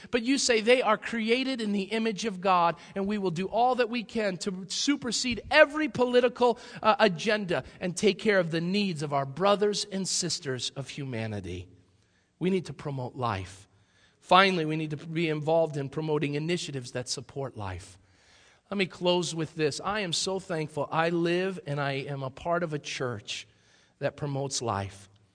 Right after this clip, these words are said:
We learned about some women that are serving at pic, helping the unborn. We have families that are fostering and adopting children into our church. We are pro-life when it comes to the unborn.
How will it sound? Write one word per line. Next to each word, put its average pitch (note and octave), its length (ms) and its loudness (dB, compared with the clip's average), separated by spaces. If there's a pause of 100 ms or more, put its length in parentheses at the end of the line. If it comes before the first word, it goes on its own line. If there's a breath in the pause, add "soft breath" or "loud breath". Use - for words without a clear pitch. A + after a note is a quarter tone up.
(460)
We E3 120 4
learned F3 260 4
about D#3 220 4
some E3 240 0
women F#3 260 2
that E3 140 2
are D3 80 -4
serving F3+ 600 -2
at D3+ 220 -2
pic, D3 420 -2 (600 soft breath)
helping F3+ 400 4
the E3+ 140 2
unborn. E3 600 0 (320 soft breath)
We G#3 140 8
have F#3+ 160 12
families G#3 520 2
that F#3 100 2
are D#3 100 0
fostering G#3 720 0
and F3+ 120 0
adopting F#3 640 2
children D3 640 -4 (260 soft breath)
into E3+ 320 0
our C#3+ 140 6
church. - 640 -6 (840)
We G3 140 4
are E3 120 6
pro-life F3+ 760 0
when C#3+ 140 -6
it A#2+ 80 -10
comes D#3 300 -4
to - 100 -10
the D3 160 0
unborn. C#3+ 560 -2